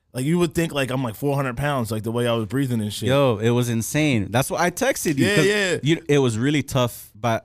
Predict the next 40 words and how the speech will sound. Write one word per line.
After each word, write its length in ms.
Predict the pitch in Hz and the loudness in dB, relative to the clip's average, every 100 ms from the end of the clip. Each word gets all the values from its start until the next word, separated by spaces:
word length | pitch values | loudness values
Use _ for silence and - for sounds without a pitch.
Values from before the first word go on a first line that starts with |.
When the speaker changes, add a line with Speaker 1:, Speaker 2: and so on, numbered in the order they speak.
| - | -6
Speaker 2:
by, 180 | 110 117 | -2 0
like, 200 | 120 107 | 0 0
after 280 | 120 117 117 | -2 -2 -4
thirty 300 | - 127 139 | 0 0 2
minutes 320 | 131 135 135 | 2 0 -2
of 120 | 107 104 | -4 -2
editing, 440 | 110 120 143 151 - | -4 -4 -6 -6 -4
I 100 | 101 | -2
was 160 | 104 | 0
like, 140 | 104 104 | -2 -2
"Yo, 180 | 104 92 | -2 -2
I'm 100 | 98 | -4
just 140 | 110 | -4
gonna 160 | 110 98 | -2 -2
let 140 | 95 90 | -4 -6
this 100 | 95 | -6
motherfucker 400 | 95 - 92 85 | -6 -6 -8 -4
breathe." 260 | 90 92 - _ _ _ | -4 -6 -10 _ _ _
I 120 | - | -8
couldn't 260 | 101 117 104 | -2 -2 0
do 160 | 107 101 | 0 -2
it. 140 | 92 | -4
It 100 | 110 | -2
was 140 | 110 104 | 0 0
like, 360 | 104 98 - - | -2 -4 -6 -10
Speaker 1:
I 80 | 143 | -6
think 280 | 151 208 196 | -2 -2 -2
it 140 | 170 | -4
was 240 | 151 160 | -2 -2
the 100 | 143 | -4
way 240 | 120 139 151 | -6 -4 -4
I 60 | |
was 180 | 139 110 | -6 -8
sitting. 640 | - 139 143 180 202 202 - _ - | -10 -6 -4 -4 -4 -8 -14 _ -6
Speaker 2:
I 100 | 139 | -4
think 220 | 185 175 | 0 0
it's 140 | 135 | 0
the 80 | 123 | -2
f-, 140 | 107 - - _ - 117 | -4 -6 -20 _ -16 -2
because 440 | 131 160 131 113 | 0 4 2 2